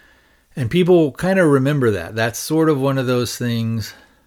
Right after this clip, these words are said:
where people are now thinking,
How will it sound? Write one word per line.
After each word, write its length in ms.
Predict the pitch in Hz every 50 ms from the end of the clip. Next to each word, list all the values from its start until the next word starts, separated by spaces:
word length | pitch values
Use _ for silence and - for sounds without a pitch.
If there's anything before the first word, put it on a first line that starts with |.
| _ _ _ _ _ _ _ _ _ _ _ _ _ _ _ _ _ _ _ _ _ _
where 140 | - 117 113
people 340 | - - 135 120 - 127 117
are 120 | 113 107
now 280 | 107 107 117 127 135 139
thinking, 580 | - - 120 110 110 104 - 110 107 104 101